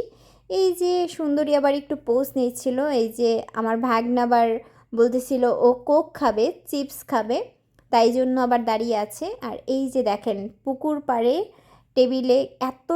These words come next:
সুন্দর জোস ওয়েদার ছিল, হালকা বাতাস ছিল। আর এই যে দেখেন আমি আবার একটু ভিডিও করেছি, আর এই যে সুন্দরীর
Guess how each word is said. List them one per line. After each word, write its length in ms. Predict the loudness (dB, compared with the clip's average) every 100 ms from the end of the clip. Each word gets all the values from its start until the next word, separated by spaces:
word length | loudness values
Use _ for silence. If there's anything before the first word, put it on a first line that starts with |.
| -4 -6
সুন্দর 440 | -4 -2 0 2 2 -2
জোস 280 | 0 0 0 -6 -2
ওয়েদার 420 | 2 4 4 0 -2 -8
ছিল, 220 | -6 0 0 0
হালকা 340 | -2 -2 0 2
বাতাস 400 | 2 2 0 -2 -6
ছিল। 200 | -4 0 0 -2 -10 _ _ _ -4
আর 140 | 0 0 0 0 2
এই 80 | 2 0
যে 80 |
দেখেন 360 | 0 -2 -2 -4 -2
আমি 140 | -2 0
আবার 160 | 2 2 -2 -8 _ _ _ _ -8
একটু 280 | -6 -2 -2 0
ভিডিও 300 | 2 6 4 4
করেছি, 440 | 0 0 -6 -8 -8 -8 _ _ -8
আর 160 | -6 -2 -2
এই 80 | -2 -2
যে 60 | -4 -4
সুন্দরীর 520 | -4 2 2 2